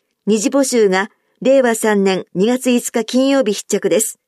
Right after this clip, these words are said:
お問い合わせ先、申し込み先は、郵便番号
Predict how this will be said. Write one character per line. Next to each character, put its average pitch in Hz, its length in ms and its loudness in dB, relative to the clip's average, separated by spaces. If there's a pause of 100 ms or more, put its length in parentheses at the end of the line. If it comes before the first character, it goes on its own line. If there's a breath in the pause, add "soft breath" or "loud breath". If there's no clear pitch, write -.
(840)
お 202 80 0
問 254 180 2
い 247 60 4
合 247 40 0
わ 240 40 0
せ - 120 -4
先、 214 380 -4
申 202 200 2
し - 40 -10
込 226 120 -2
み 214 100 0
先 208 240 -4
は、 196 160 0 (480)
郵 226 140 2
便 233 180 2
番 220 240 2
号 170 300 2